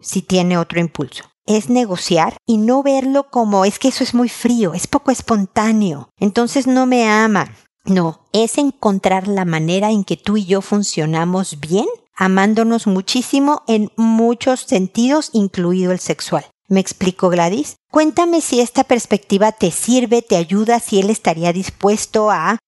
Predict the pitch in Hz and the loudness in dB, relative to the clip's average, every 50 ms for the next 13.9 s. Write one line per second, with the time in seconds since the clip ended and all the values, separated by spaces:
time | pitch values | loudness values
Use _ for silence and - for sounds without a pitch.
0 | _ - 208 190 185 185 180 165 185 208 226 214 240 220 208 202 - - 269 254 | _ -2 -2 0 2 2 2 2 2 0 0 0 0 0 0 -2 -2 -2 0 0
1 | 226 220 208 202 208 220 185 196 190 - - 202 - 214 214 220 240 247 254 247 | 2 2 2 2 2 2 2 0 -2 -2 -2 -2 0 0 0 0 0 0 0 0
2 | - 185 202 214 202 - - 202 196 180 180 180 165 - - - 196 165 - - | -2 -2 -2 -2 -2 -2 0 0 0 2 0 0 -2 -4 -8 -8 -8 -6 -4 -2
3 | 214 185 - - 185 196 196 202 202 - - 254 247 240 226 208 - - 175 190 | -4 -4 -2 -2 0 2 2 2 0 0 0 0 0 0 0 -2 -2 -2 -4 -2
4 | 180 196 202 - - 196 - - - - 185 165 175 190 208 214 185 185 180 185 | 0 0 0 0 -2 -4 -4 -4 -2 0 0 2 2 2 0 0 0 0 -2 -2
5 | - - 196 180 180 196 208 214 202 185 170 175 - - 220 214 - _ 190 175 | -2 -2 -2 0 0 0 0 2 2 2 0 0 0 -2 -2 -2 -4 _ -4 -2
6 | 196 185 160 165 160 156 - _ - 214 247 254 240 214 202 190 185 185 196 196 | 0 0 0 -2 -2 -4 -6 _ -2 0 2 2 2 2 0 0 2 2 0 -2
7 | - _ - 196 190 185 - - - 214 214 240 247 - - - - 220 214 190 | -2 _ -2 0 0 0 0 -2 -2 0 -2 -2 -4 -4 -4 -2 0 0 -2 0
8 | - 180 170 160 - - 196 185 185 196 214 226 220 220 220 226 226 220 _ _ | 0 -2 -2 -2 -2 -2 0 2 2 2 2 2 2 2 2 0 0 -2 _ _
9 | - 196 196 185 208 202 - - 285 320 403 403 392 - 415 403 392 415 508 554 | -10 -6 -2 -2 -2 0 0 0 -2 0 0 -4 -2 -2 0 0 0 2 0 2
10 | 494 - - - 233 226 - 214 - - _ _ - 277 269 - - 392 415 - | 2 0 -2 -2 -2 -2 0 0 -2 -2 _ _ -2 -2 -2 0 0 -2 0 2
11 | 453 427 415 - 349 370 427 440 415 392 - 190 175 160 160 156 151 160 170 170 | 2 0 0 0 0 0 2 2 0 0 -2 -2 -2 -2 -2 -2 0 0 0 -2
12 | - _ - 277 294 294 - 330 320 - - - 254 - 233 214 202 202 185 214 | -4 _ 0 0 0 0 0 -4 -4 -4 -2 -4 -2 -2 0 0 0 0 0 2
13 | 220 214 208 - - 208 202 185 170 156 151 160 160 - - - 240 277 | 2 2 0 0 0 0 0 0 0 0 0 -2 -2 -4 -2 0 0 0